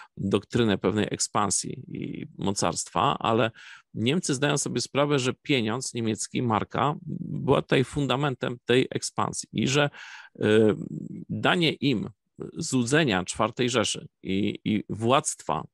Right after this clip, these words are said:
nad całą Europą było tak naprawdę, mm, pułapką, bowiem kraje południa, przede wszystkim Europy, będą tych Niemców trzymać cały czas, y,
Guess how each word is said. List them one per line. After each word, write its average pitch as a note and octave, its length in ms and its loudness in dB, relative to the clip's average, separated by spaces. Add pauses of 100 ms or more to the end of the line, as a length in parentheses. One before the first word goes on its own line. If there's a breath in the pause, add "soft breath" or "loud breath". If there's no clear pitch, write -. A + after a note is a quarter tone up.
nad - 180 -2
całą - 340 0
Europą A2 600 2 (380 loud breath)
było F#3+ 180 6
tak F#3+ 200 0
naprawdę, D#3 560 2 (440 soft breath)
mm, A#2+ 320 -4
pułapką, D#3 680 0
bowiem A2 320 0
kraje C3 340 4
południa, D3+ 480 0
przede - 240 -6
wszystkim - 360 -4
Europy, G#2 480 4
będą C#3 420 0 (340)
tych - 200 -6
Niemców C3 460 -2 (340 loud breath)
trzymać C#3 480 2
cały A#2+ 280 4
czas, A#2 440 0 (360 loud breath)
y, - 40 -6